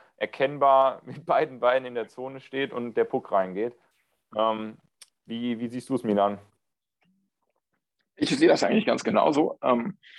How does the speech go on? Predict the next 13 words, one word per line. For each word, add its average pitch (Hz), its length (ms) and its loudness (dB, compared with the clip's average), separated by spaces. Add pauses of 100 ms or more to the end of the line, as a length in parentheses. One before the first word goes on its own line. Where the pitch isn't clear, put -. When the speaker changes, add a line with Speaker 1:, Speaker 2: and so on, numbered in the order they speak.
(540)
Speaker 2:
<clears throat> - 560 -2
was 131 200 -8
ich - 100 -4
so 160 140 0
gehört 143 260 2
hab, - 160 -2
waren 117 180 2
auch - 200 -4
alle 135 280 -2
irgendwie 143 420 -2
sehr 120 240 4
einverstanden 143 640 -4
damit. 160 300 -6